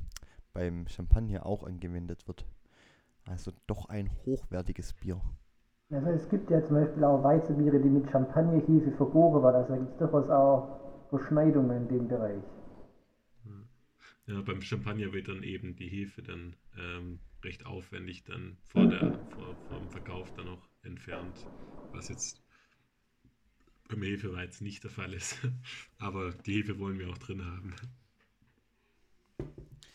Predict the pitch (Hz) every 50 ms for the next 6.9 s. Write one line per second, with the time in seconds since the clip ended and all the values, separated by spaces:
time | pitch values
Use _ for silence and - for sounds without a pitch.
0 | - _ _ _ _ _ _ _ _ - 98 98 110 104 - - 101 95 98 98
1 | 98 98 98 95 95 92 90 95 95 - - 101 95 92 92 92 - - 95 -
2 | - 107 101 98 92 95 104 104 - - 101 - _ - 104 101 101 101 101 98
3 | 101 110 110 _ _ _ _ _ _ _ _ _ _ _ _ _ _ _ _ _
4 | _ _ _ _ _ _ _ _ _ _ _ _ _ _ _ _ _ _ _ _
5 | _ _ _ _ _ _ _ _ _ _ _ _ - 107 98 101 95 - - -
6 | 104 101 - - 107 101 - - 104 101 101 101 101 - - - - -